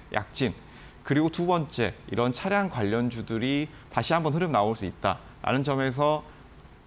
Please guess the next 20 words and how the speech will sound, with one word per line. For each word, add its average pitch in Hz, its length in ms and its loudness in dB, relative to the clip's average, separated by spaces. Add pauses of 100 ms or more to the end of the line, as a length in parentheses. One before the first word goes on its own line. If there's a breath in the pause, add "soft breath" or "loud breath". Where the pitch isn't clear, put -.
(300)
다시 143 200 0
한번 180 220 2
큰 196 260 0 (200)
상승 170 360 -4
흐름 165 140 0
나올 101 180 2
수 - 100 -6
있다라는 104 920 -2
점에서 117 340 0 (140)
지금 147 560 -2 (840)
매수가도 156 500 2
충분히 185 320 -2
접근이 131 320 0
가능하다라고 120 1160 0
말씀을 117 380 0
드리겠습니다. - 600 -4 (540 loud breath)
이 170 120 2
비메모리 196 760 4 (100)
산업 202 380 2
내에서는 156 840 2